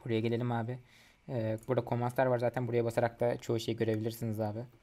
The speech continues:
Hatta ne diyor arkadaşlar? Gördüğünüz gibi X mo. Yani bu mo arkadaşlar, e, ay demek. D, day demek. H, horse demek. M, minutes demek. S, seconds demek arkadaşlar.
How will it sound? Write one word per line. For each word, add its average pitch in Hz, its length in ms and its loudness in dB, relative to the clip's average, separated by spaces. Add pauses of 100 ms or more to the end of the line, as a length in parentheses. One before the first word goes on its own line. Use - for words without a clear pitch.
(600)
Hatta 123 300 4
ne 147 220 2
diyor 120 100 8
arkadaşlar? 120 320 0
Gördüğünüz 127 320 6
gibi 113 220 -2 (360)
X - 220 2
mo. 120 220 4 (260)
Yani 127 240 4
bu 156 100 6
mo 180 140 8
arkadaşlar, 165 640 4 (160)
e, 127 40 8
ay 131 320 10
demek. 113 300 -4 (200)
D, 131 420 6
day 131 180 6
demek. 139 380 -4 (100)
H, 123 160 6
horse 131 360 2
demek. 156 220 0 (360)
M, 127 200 2
minutes 123 400 -2
demek. 165 320 -2
S, - 240 2
seconds 131 380 0
demek 113 240 -2
arkadaşlar. 107 480 -4